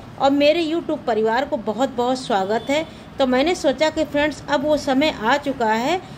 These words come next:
जो jet plants की full growth अच्छे से हो चुकी है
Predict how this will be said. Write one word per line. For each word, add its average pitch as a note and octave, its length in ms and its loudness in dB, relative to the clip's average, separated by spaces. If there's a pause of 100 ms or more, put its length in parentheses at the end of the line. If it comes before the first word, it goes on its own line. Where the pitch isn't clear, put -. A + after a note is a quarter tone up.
(180)
जो D#4 260 2
jet D#4 300 2
plants C4 340 0
की F4+ 260 0 (400)
full F#4 240 2
growth E4 340 2 (120)
अच्छे C4 380 0
से E4+ 160 0
हो B3+ 200 4
चुकी B3+ 340 -2
है D#4 280 0